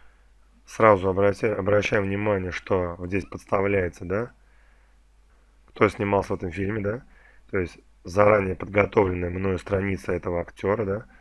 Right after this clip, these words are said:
нас перебрасывает сюда. Мы это все уже проходили. Так, тут какое-то описание. Ну и, соответственно, идет трейлер или фильм сам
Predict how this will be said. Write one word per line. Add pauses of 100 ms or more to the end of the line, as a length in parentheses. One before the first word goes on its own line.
(340)
нас
перебрасывает
сюда. (320)
Мы
это
все
уже
проходили. (800)
Так,
тут
какое-то
описание. (580)
Ну
и,
соответственно, (1900)
идет
трейлер (140)
или
фильм
сам